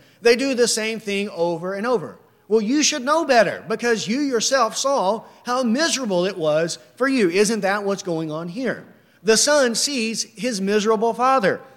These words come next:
and says, "I don't want to be like him." Right? "I see all the things that he did, how miserable it made it for me, for my mom, for the home, for society.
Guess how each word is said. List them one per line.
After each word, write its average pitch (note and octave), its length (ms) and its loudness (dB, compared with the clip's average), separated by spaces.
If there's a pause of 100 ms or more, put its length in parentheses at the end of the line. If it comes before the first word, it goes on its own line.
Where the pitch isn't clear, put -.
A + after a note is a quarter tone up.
(140)
and A3 160 0
says, A3+ 280 2
"I A#3+ 100 2
don't C4 180 2
want D4+ 140 2
to D#4 60 0
be B3 160 -2
like E3+ 240 0
him." D3 260 -6 (300)
Right? A#3+ 200 4 (100)
"I A#3 140 2
see D4+ 200 -2
all B3 240 4
the A3 120 2
things G3+ 240 -4
that F3 100 -6
he E3+ 140 -8
did, D#3 400 0 (180)
how C4 160 2
miserable A3+ 540 2
it G#3 120 0
made F3+ 220 0
it B3+ 160 -4 (180)
for G3 200 2
me, G#3+ 300 0
for F#3 180 -4
my E3 160 0
mom, A3 480 0 (100)
for G#3+ 160 0
the D#3+ 140 4
home, A3+ 480 0
for G#3 160 -2
society. G3 720 -2